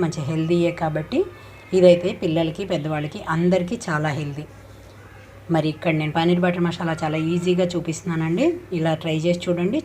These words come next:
చాలా చాలా టేస్టీగా ఉంటుంది. వైట్ రైస్లో కన్నా కూడా మీకు మసాలా వేసి చేసే ఏ రైస్లో అయినా సరే, బిర్యానీ, పులావ్, అలాగే బగారా రైస్,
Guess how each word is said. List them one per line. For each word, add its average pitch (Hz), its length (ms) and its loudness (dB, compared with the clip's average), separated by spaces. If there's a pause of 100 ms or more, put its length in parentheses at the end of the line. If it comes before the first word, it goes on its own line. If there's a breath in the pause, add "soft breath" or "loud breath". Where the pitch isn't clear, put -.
చాలా 175 320 0
చాలా 175 240 0
టేస్టీగా 165 480 -4
ఉంటుంది. 185 320 0 (640 loud breath)
వైట్ 226 260 2
రైస్లో 214 380 2
కన్నా 165 320 2
కూడా 190 200 2 (520 loud breath)
మీకు 175 260 2
మసాలా 208 460 2
వేసి 180 240 -2
చేసే 170 280 0 (120)
ఏ - 20 6 (140)
రైస్లో 180 340 2
అయినా 165 260 0
సరే, 156 180 -4 (560 loud breath)
బిర్యానీ, 165 420 4 (100)
పులావ్, 160 320 4 (440)
అలాగే 156 320 0 (100)
బగారా 160 420 2
రైస్, 175 180 -2